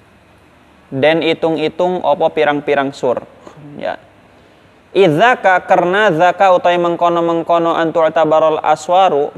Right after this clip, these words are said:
atau idzaka utai mengkono-mengkono hayat qadiyatai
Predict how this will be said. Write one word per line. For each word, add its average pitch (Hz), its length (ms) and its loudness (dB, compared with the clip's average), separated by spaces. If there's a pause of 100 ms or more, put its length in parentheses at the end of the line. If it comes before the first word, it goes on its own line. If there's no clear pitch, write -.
(140)
atau 165 400 0
idzaka 170 480 0
utai 160 240 0
mengkono-mengkono 156 1040 -2
hayat 160 640 0
qadiyatai 151 640 2